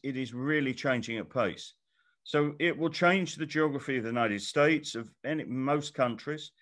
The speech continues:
It's not the same in every country, but it, it, ch-, it redraws the lines. It changes geography. It's a really big change. It's not something small. You mentioned earlier, there's a debate, by the way, which I just feel I should correct,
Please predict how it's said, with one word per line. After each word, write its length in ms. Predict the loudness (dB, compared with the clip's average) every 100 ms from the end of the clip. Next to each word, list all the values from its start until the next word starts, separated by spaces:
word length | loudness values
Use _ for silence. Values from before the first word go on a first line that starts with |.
| _
It's 100 | -2
not 220 | 0 0
the 80 | -2
same 340 | 0 0 2
in 80 | 0
every 240 | -2 -4 -4
country, 500 | -2 -2 -4 -6 -8 -12 _ _ _ _ _ _ 2
but 260 | 4 4 2
it, 200 | -2 -2
it, 160 | -6 -6
ch-, 140 | -8
it 260 | -2 -2 0
redraws 800 | 0 0 0 0 2 4 4
the 80 | 2
lines. 500 | 2 2 2 -2 -6
It 120 | -12
changes 520 | -2 0 2 0 -4 -6
geography. 680 | -2 -2 -2 -10 -8 -10 -10
It's 200 | -10 -8
a 40 |
really 460 | -8 -6 0 0 0
big 240 | -2 -6
change. 400 | -2 0 0 -4
It's 160 | -10 -6
not 240 | -4 -4 -10 _ _
something 460 | -2 0 2 -2 -4
small. 560 | -4 0 2 2 -2 -12 _ _ _ _ _ _ -6
You 180 | 0 4
mentioned 480 | 4 2 0 2
earlier, 280 | 4 6 4
there's 220 | 0 0
a 60 | 0
debate, 760 | -2 0 6 6 4 -2 -10 -14 _ _ _ -2
by 160 | 0 0
the 100 | 0
way, 220 | -2 -2
which 240 | -4 -6
I 60 | -6
just 260 | -6 -10 -6
feel 220 | -4 -2
I 80 | -4
should 240 | -8 -12
correct, 480 | -8 -4 -4 -6